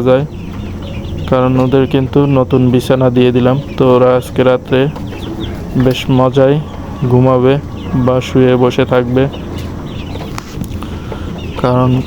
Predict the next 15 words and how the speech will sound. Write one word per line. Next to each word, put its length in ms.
ঘুমটা 320
ভালো 220
হলে 220
কিন্তু 200
সারা 200
দিনটাও 360
ভালো 160
যায় 160
বা 80
শরীরটাও 520
কিন্তু 240
ভালো 240
থাকে। 240
তো 100
ওদের 240